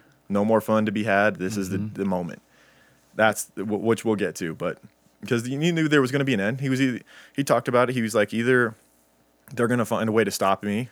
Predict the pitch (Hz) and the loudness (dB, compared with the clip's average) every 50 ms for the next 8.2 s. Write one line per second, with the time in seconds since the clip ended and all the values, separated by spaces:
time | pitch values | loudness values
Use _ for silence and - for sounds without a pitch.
0 | _ _ 101 95 92 - 92 92 98 101 92 - 113 101 95 87 92 92 92 92 | _ _ -8 -6 -4 -2 -2 -2 -2 -4 -6 -6 -8 -8 -8 -6 -4 -4 -4 -4
1 | - 101 101 101 104 - _ _ _ _ _ _ _ _ _ _ _ _ _ _ | -2 -2 -4 -4 -4 -8 _ _ _ _ _ _ _ _ _ _ _ _ _ _
2 | _ - - 117 113 113 113 113 110 104 - 117 120 117 117 113 104 120 120 120 | _ 0 2 4 6 6 6 6 4 4 2 0 0 0 0 2 4 4 4 6
3 | 92 110 113 117 127 117 107 107 120 135 127 120 123 127 - 107 104 104 107 113 | 6 6 6 6 6 4 4 4 4 4 4 2 0 -2 -2 -2 0 0 2 2
4 | 113 110 107 107 98 117 123 131 123 107 92 - - 104 95 98 98 123 120 117 | 2 2 0 0 2 4 4 6 4 4 2 -2 -4 -4 -4 0 2 2 4 4
5 | 120 123 120 120 113 127 120 123 123 - - 104 101 92 - - 98 87 90 - | 4 4 4 4 4 4 4 2 2 0 -2 -4 -6 -6 -6 -6 -6 -6 -4 -4
6 | - - - 120 135 170 143 151 147 131 - 135 127 120 127 139 - - 147 131 | -4 -4 0 4 4 6 8 8 8 8 8 6 6 6 4 0 -2 -2 -4 -4
7 | - - - 117 - - - - - _ _ - - - - - - 120 110 107 | -4 -6 -10 -10 -10 -10 -12 -12 -12 _ _ -20 -20 -20 -18 -10 -6 -4 -2 -2
8 | 104 107 107 110 | -2 -4 -6 -8